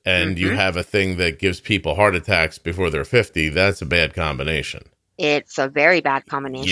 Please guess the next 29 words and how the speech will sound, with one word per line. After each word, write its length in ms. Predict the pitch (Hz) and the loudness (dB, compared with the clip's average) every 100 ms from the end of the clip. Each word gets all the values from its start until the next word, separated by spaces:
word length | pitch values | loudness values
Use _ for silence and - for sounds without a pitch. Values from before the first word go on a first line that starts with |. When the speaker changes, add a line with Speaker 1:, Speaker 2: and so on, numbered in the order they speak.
| 80 | 0
Speaker 1:
Yeah, 80 | 71 | 0
yeah, 180 | 73 69 | 0 0
yeah. 40 | |
Speaker 2:
Yes. 360 | 67 - - - _ _ _ _ | 2 0 -4 -18 _ _ _ _
Speaker 1:
Um, 340 | 92 87 85 87 | 0 2 0 0
Speaker 2:
It 80 | |
is. 180 | 147 113 - _ _ _ _ _ - | 0 0 -2 _ _ _ _ _ -8
Speaker 1:
so 560 | - 127 110 107 - - _ _ _ _ _ _ _ _ _ _ _ | 2 4 4 2 -2 -10 _ _ _ _ _ _ _ _ _ _ _
this 220 | 117 135 | 0 0
is 100 | 185 160 | 0 -2
exciting 460 | - 110 170 175 | 0 2 2 2
for 140 | - 80 | -4 -4
you 160 | 69 60 | -6 -6
to 100 | 87 - | -10 -2
find 280 | 113 101 | 2 2
something 320 | - 104 101 92 | 2 -2 0 -2
that 100 | 82 | 0
works 280 | 123 165 - | 0 -2 -4
like 120 | - | -4
Speaker 2:
Yeah. 220 | 180 254 | 0 0
Speaker 1:
this. 240 | 240 - - _ _ _ _ _ _ _ | 0 -4 -14 _ _ _ _ _ _ _
Speaker 2:
Yeah, 280 | 180 180 175 185 _ - | 4 6 4 0 _ 0
it 200 | 185 190 | 2 4
was 220 | 202 240 | 0 -2
so 420 | - - 180 185 | -8 0 2 4
exciting. 600 | 180 - 254 240 294 302 - | 2 -2 -2 -2 -2 -6 -6
Speaker 1:
Yeah. 320 | 98 117 98 85 _ _ _ | -4 -4 -6 -10 _ _ _
Speaker 2:
When 360 | 190 190 185 180 | -2 2 2 2
I, 640 | 190 185 180 180 180 175 | 2 2 2 0 0 -2